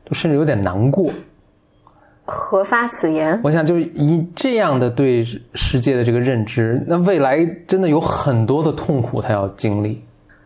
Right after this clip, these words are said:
Speaker 2: 嗯，但这就是成长的过程呀。
Speaker 1: 是啊，就很难过嘛。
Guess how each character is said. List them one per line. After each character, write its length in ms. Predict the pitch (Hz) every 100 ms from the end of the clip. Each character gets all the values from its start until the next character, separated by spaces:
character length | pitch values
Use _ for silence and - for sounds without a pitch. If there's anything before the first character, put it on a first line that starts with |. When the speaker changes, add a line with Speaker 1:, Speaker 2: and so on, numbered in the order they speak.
| - -
Speaker 2:
嗯， 120 | 339
但 180 | 359 339
这 180 | 320 311
就 120 | 302
是 80 | 247
成 180 | 196 214
长 180 | 185
的 60 | 175
过 120 | 226
程 200 | 254 - 170
呀。 80 | 165
Speaker 1:
是 140 | 202
啊， 60 | 190
就 140 | 202
很 140 | -
难 160 | 101 101
过 160 | 180 135
嘛。 140 | -